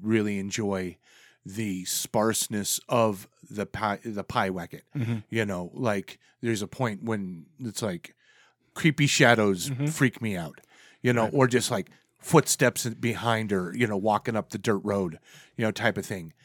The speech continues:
Speaker 1: And then when they do show it, it's, like, kinda extra creepy,
Speaker 2: But, yeah,
Speaker 1: you
Speaker 2: and
Speaker 1: know?
Speaker 2: the, the, well, I, I like how they handled that, I,
Speaker 1: Yeah.
Speaker 2: I, really well. I'm, I'm
Speaker 1: Yeah.
Speaker 2: totally on board with you on that. The, uh, I mean, 'cause,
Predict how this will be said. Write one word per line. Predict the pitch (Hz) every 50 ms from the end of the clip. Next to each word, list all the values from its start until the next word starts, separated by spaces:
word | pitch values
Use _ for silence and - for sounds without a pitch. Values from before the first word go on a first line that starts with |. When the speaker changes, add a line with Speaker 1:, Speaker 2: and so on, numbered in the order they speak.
| _ _ _ _ _ _ -
Speaker 1:
And | 143 120 120 131
then | 131 123 120 110 104 98 107
when | 123 123 117
they | 107 101
do | 92 - 139 151 170 170
show | 147 - - 98 87 82
it, | 78 78 - - _ _ _ _ _ _ _ _
it's, | - 135 123 - - -
like, | 117 95 90 - _ _ -
kinda | - 135 127 117 - 123
extra | - - - - 120
creepy, | - - 85 82 - - - - _ _ -
Speaker 2:
But, | 269 226 196 - 214
yeah, | 233 240
Speaker 1:
you | 233 247
Speaker 2:
and | 247 254
Speaker 1:
know? | 175
Speaker 2:
the, | 170 - 175
the, | 214 208
well, | 196 190 196 190 180
I, | 190 190 180 180
I | 196 196
like | 185 190 214 247 233 208
how | 170 160 208
they | 190 185 165
handled | 135 135 165 180 175 165 151
that, | 151 143 123 - - - - _ _ _ -
I, | 165
Speaker 1:
Yeah. | 123 98 - -
Speaker 2:
I, | 175 185 175 123 160 156
really | 143 143 151 175 190 190 180 165 143
well. | 127 123 117 117 117
I'm, | 123 135 139 127
I'm | 147 131
Speaker 1:
Yeah. | 117 120
Speaker 2:
totally | 175 208 202 196 180 160
on | 143 151 143 135
board | 123 127 135 151
with | 143 -
you | 180 175
on | 165 165
that. | 170 170 165 - _ - - - - - - - _ -
The, | 185 185 170 170 165 160
uh, | 160 156 156 160 156
I | 165
mean, | 147 160 160 156
'cause, | - 165 156 151